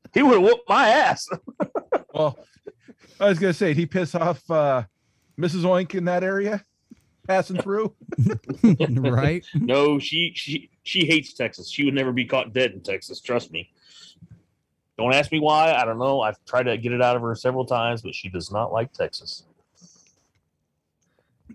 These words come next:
Speaker 3: Yeah, if you guys didn't see the, um, YouTube video I shared, um,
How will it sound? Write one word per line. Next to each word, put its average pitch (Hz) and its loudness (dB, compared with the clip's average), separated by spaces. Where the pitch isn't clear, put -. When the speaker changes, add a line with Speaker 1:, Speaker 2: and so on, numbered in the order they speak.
Speaker 3:
Yeah, 143 2
if 135 0
you 135 0
guys 143 2
didn't 139 0
see 143 -2
the, 123 0
um, 104 0
YouTube 139 2
video 113 0
I 107 -2
shared, 110 -2
um, 113 2